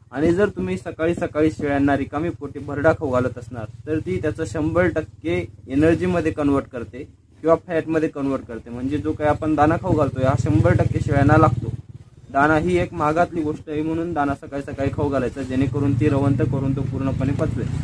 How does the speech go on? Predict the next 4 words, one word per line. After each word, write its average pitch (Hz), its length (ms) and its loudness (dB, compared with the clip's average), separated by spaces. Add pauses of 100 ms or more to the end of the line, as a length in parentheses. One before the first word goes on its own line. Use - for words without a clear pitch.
(520)
त्याच्यानंतर, 214 540 2
अ, 202 280 2
शेळ्यांना 190 540 0
कमीत 196 240 -2